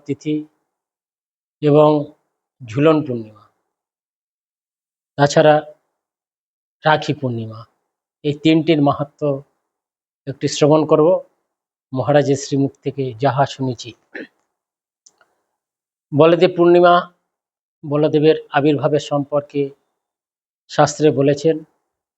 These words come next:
এবং কৃষ্ণদাস কবিরাজ গোস্বামী প্রভু তিনি চৈতন্য চরিতামৃতে বস্তু নির্দেশ বলে যেখানে নিত্যানন্দ প্রভুর, আহ, পাঁচটি শ্লোকে বর্ণন করেছেন।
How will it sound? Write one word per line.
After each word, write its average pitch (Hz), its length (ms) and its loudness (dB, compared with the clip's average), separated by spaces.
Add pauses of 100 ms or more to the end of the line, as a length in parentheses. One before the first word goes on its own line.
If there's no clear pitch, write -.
(180)
এবং 165 160 4 (120)
কৃষ্ণদাস 170 500 2
কবিরাজ 156 380 -2
গোস্বামী 156 460 -6 (380)
প্রভু 143 200 -4 (840)
তিনি 165 180 2 (520)
চৈতন্য 175 340 4
চরিতামৃতে 170 640 0
বস্তু 151 360 -8
নির্দেশ 160 460 -6
বলে 131 220 -16 (920)
যেখানে 143 360 2
নিত্যানন্দ 156 600 2
প্রভুর, 147 320 -6 (840)
আহ, 135 380 2 (1400)
পাঁচটি 190 360 2
শ্লোকে 147 460 -2 (440)
বর্ণন 143 400 2
করেছেন। 175 360 0